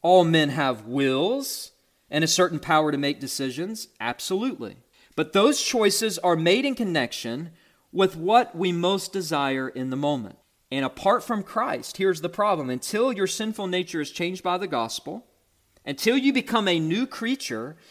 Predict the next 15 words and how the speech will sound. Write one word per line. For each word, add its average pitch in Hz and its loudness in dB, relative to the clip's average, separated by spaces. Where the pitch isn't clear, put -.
you 233 6
will 302 8
have 202 8
no 254 6
authentic 226 4
inclination 196 0
toward 170 0
the 139 -10
things 147 -4
of 120 -10
God. 113 0
The - -6
choices 214 0
you 214 -2
make 160 0